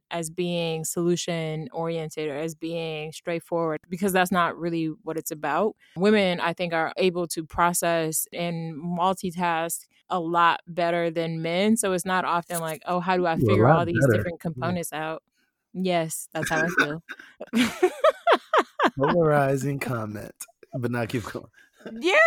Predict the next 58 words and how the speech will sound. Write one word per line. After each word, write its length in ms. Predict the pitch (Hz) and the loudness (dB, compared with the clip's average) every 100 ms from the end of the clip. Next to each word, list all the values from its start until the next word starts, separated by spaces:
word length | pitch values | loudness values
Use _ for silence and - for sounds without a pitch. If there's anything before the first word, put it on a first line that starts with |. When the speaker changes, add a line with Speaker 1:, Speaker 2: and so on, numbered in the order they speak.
| 571 | 6
Speaker 1:
I 140 | 240 | 6
mean, 280 | 247 277 311 | 4 2 2
I 160 | - - | 4 4
can 140 | 466 539 | 2 4
feel 200 | 440 370 | 4 6
how 180 | 320 | 6
I 140 | 240 202 | 6 4
wanna 240 | 208 - - | 0 -8 -10
feel, 260 | - 53 - | -10 -6 4
Speaker 2:
You, 140 | 220 359 | 8 8
Speaker 1:
and 80 | 220 | 10
Speaker 2:
you 140 | 349 | 8
Speaker 1:
it 60 | 427 | 8
Speaker 2:
are, 40 | |
Speaker 1:
be 60 | 180 | 6
Speaker 2:
you, 40 | |
it's 60 | 220 | 6
Speaker 1:
polarizing. 320 | - 233 - 170 | 6 6 4 6
Speaker 2:
America. 380 | 190 208 202 185 | 6 6 4 2
You 140 | 185 | 4
are 60 | 151 | 4
entitled 440 | 139 160 151 156 | 4 4 4 2
to 80 | 147 | -2
feel. 380 | 131 131 117 - _ _ _ _ _ _ | 0 0 0 -4 _ _ _ _ _ _
You 60 | 120 | -2
Speaker 1:
Thank 160 | 131 127 | 2 4
Speaker 2:
can 80 | 123 | 6
emote 240 | 143 143 | 6 6
Speaker 1:
you. 60 | 190 | 4
Speaker 2:
all 140 | 139 143 | 4 4
your 120 | 143 - | 0 -2
feelings. 380 | 131 117 113 117 | -2 -2 -4 -6
I'm 120 | 113 120 | -6 -6
Speaker 1:
<laughs> 560 | - - 208 - 220 - - - 143 - 165 _ - 226 | -8 -8 -10 -8 -10 -10 -14 -12 -12 -12 -20 _ -14 0
But 180 | 226 269 | 4 6
anyway, 580 | 294 254 196 180 170 - | 6 6 6 4 2 2
I 160 | 180 | 4
agree. 720 | 175 170 165 165 165 165 196 214 - | 4 0 -2 -4 -2 -2 -4 -6 -8
Again, 320 | - 214 262 | 0 4 6
I 80 | 180 | 4
think 160 | 175 175 | 2 -2
it 180 | 175 - | -2 -2
all 180 | 160 160 | -2 -2
goes 180 | 156 - | -4 -10
back 200 | - 180 | -10 -12
to 120 | - | -14
communication, 600 | - - - - - - | -14 -12 -12 -14 -14 -14
though. 140 | - - | -14 6
Speaker 2:
Yeah, 260 | 190 233 156 | 12 12 12
and, 140 | 175 | 8
and 280 | 185 185 180 - | 6 4 2 0
I 100 | 131 | 0
try 160 | 135 | 2
to 60 | 110 | 0
keep 200 | - 104 | -2 -4
it 60 | |
real, 240 | 101 107 | -2 -2
hu-, 100 | 104 | -2